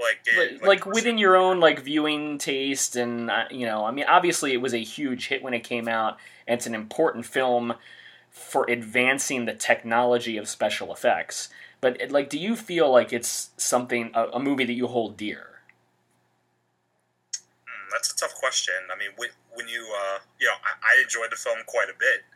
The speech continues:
Speaker 1: Um, but when you put it, <laughs> when you put it in terms like that, I don't know that it necessarily is,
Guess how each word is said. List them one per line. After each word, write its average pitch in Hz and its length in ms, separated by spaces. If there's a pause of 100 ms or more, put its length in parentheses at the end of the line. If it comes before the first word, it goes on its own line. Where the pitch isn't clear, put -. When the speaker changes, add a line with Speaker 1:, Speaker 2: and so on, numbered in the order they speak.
(460)
Speaker 1:
Um, 92 240 (840)
but 107 100
when 113 120
you 107 120
put 113 240
it, - 160
<laughs> - 80
when - 200
you 139 140
put 123 140
it 117 80
in 107 160
terms 107 320
like 95 160
that, 107 160
I 107 80
don't 110 160
know 110 320
that 110 100
it 110 140
necessarily 107 640
is, 90 240